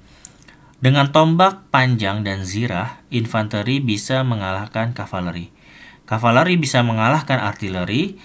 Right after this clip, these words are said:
karena kuda terlalu cepat untuk dibidik.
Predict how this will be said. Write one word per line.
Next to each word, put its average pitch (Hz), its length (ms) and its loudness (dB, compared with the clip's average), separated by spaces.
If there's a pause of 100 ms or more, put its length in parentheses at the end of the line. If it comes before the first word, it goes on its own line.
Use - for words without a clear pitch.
(180)
karena 110 400 0
kuda 160 320 0
terlalu 113 400 0
cepat - 400 -4
untuk 104 320 -8
dibidik. 90 400 -8